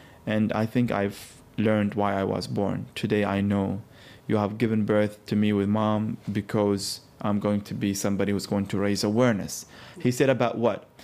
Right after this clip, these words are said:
I said, "I have to raise awareness to the world about us as in Muslim people, as in Arab people, as an educated and very, um, you know, uh, uh, proud people of who we are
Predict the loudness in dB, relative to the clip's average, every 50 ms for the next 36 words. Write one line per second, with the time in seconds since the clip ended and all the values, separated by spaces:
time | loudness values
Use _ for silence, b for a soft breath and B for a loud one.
0 | B B B -6 -2 0 2 2 2 2 2 0 0 -2 0 0 2 4 4 2
1 | 2 2 2 2 4 2 2 2 0 -2 -4 -2 -2 0 2 2 4 4 4 4
2 | 2 2 -2 -4 -6 -2 -2 -2 -2 -2 -4 -4 -4 -4 -4 -6 -10 -8 -6 -4
3 | -4 -2 -2 -2 -2 -2 0 0 0 0 0 -2 -2 0 0 -2 -2 0 0 -2
4 | -2 -2 -2 -4 -4 -4 -4 -6 -6 -4 -2 0 0 0 -2 -2 -2 -2 -2 0
5 | 0 0 0 0 0 -2 B B B B B B -4 -2 -2 0 0 0 0 0
6 | 0 0 -2 -2 0 2 2 2 2 2 2 4 4 4 2 2 0 0 0 0
7 | 0 -2 -4 -6 -4 0 4 4 6 6 6 4 4 2 2 0 2 2 2 2
8 | 2 2 2 2 2 2 2 0 -2 -4 -8 -12 -18 -20 -20 -20 -20 -20 -20 -20
9 | -20 -20 -20 -20 -20 -10 -6 -2 0 0 2 2 2 0 -2 -4 B B B B
10 | B B B -2 0 2 2 0 0 0 2 2 4 4 4 2 -2 -2 0 0
11 | 2 2 2 2 2 0 0 0 0 2 4 4 4 4 2 2 4 4 2 2
12 | 0